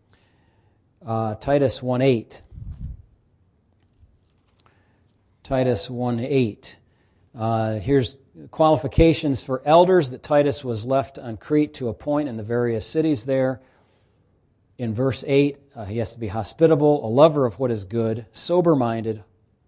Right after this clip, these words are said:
just, holy, self controlled. So obviously,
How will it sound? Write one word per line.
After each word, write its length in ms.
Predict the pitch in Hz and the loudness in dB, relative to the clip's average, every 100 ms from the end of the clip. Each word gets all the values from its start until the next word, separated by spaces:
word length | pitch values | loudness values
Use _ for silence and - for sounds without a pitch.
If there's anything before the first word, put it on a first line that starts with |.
| _ _ _ _ - | _ _ _ _ -10
just, 580 | 117 156 120 107 - - _ | -4 -2 -2 -6 -12 -20 _
holy, 580 | - 165 127 107 101 - _ _ _ _ _ _ | 0 0 0 -4 -8 -10 _ _ _ _ _ _
self 680 | - - 131 123 123 - - _ _ | -16 -8 -2 -2 -2 -8 -20 _ _
controlled. 920 | 117 101 - - 120 107 95 85 78 _ _ _ _ | -18 -18 -18 -10 -6 -6 -8 -16 -20 _ _ _ _
So 180 | - - | -20 -20
obviously, 520 | 104 107 104 110 101 | -18 -16 -16 -16 -18